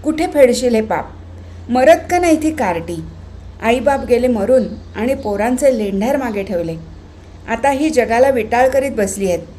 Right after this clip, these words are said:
शिव शिव महादेवा, अरे, तुझे डोळे उघडे आहेत का नाही?" आणि विसोबा तरातरा चालू लागले.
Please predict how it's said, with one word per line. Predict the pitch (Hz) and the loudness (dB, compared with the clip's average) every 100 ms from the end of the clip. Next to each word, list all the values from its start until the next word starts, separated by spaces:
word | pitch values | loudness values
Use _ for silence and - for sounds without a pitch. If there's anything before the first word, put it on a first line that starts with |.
| - | -18
शिव | - 220 233 | -12 -6 -4
शिव | 233 208 | -4 -8
महादेवा, | 202 196 214 220 214 247 - - - - - - | -8 -4 0 2 2 0 -6 -16 -20 -18 -16 -2
अरे, | 269 | 0
तुझे | 294 285 269 302 | 0 0 2 4
डोळे | 233 240 285 | 4 6 4
उघडे | 269 220 247 | 4 4 6
आहेत | 302 302 294 | 6 6 2
का | 285 | -2
नाही?" | 233 202 202 185 - - - - - - - | -2 -4 -6 -10 -16 -18 -18 -18 -20 -20 -8
आणि | 254 285 | 0 2
विसोबा | 285 262 277 277 294 | 4 2 2 2 2
तरातरा | 247 247 277 277 | 0 0 -2 -4
चालू | 262 202 165 | -4 -4 -4
लागले. | 156 156 156 | -4 -6 -10